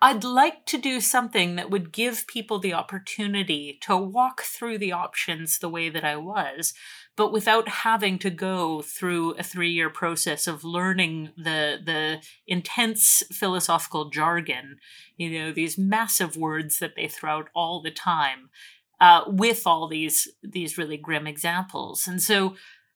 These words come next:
so I wanted to write a basic introduction to the problem of suffering that would help people think. And then one other thing I came across was sort of the psychology of how people learn and how people respond to suffering and make meaning in times of suffering.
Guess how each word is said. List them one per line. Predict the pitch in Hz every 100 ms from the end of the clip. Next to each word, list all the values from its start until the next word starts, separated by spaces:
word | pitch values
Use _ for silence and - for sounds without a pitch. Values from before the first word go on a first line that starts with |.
| -
so | - 233
I |
wanted | 220 240 285 294
to | - 220
write | 180 180
a | 175
basic | 170 175 180 202 180 170
introduction | 160 165 202 - - 156 151 147
to | - 165
the | 160
problem | 165 151 156
of | 151 -
suffering | 151 151 165 147 151
that | -
would | 147
help | 165 -
people | - 165 151
think. | - 170 160 - - - - - -
And | 214 233
then | 226 220
one | 208 240 320
other | 294 277
thing | 269 214
I | 185
came | - 220 240
across | 240 - 139 - -
was | 180 -
sort | 190
of |
the | 180
psychology | 175 - 180 - 233 233 233 190 165 156
of | 156
how | 156 - 196 180 185 185
people | 185 170 170 156 147 -
learn | 202 233 226 226 202
and | 156
how | 156 - 170
people | 165 - 165 175 156 151 -
respond | 165 - 208 202 196
to | 196
suffering | - 190 - 185 180
and |
make | 160 151 -
meaning | 185 196 196 190
in | 185
times | 185 170 165
of | 165
suffering. | - 165 - 175 156